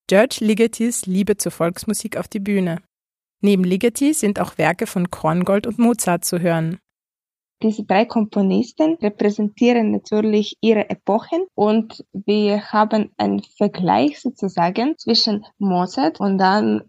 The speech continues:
Speaker 2: eine ganz andere Epoche mit Ligeti und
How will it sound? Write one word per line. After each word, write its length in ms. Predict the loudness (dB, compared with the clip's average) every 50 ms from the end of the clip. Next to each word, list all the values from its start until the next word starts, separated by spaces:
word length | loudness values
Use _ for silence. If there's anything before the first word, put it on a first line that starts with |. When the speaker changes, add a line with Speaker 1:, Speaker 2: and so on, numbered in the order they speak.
| _ -2
Speaker 2:
eine 280 | 0 2 2 0 0
ganz 300 | -2 -2 -2 -2 -2 -4 -2
andere 440 | -2 0 0 2 0 0 -2 -2 -4
Epoche 800 | -6 -2 0 0 0 0 0 0 2 2 4 2 2 0 0 0
mit 320 | 0 0 0 0 -2 -6 -6 -4
Ligeti 580 | -2 -2 0 2 0 0 2 2 2 2 2
und 460 | 0 0 -2 0 0 -2 -4 -6 -12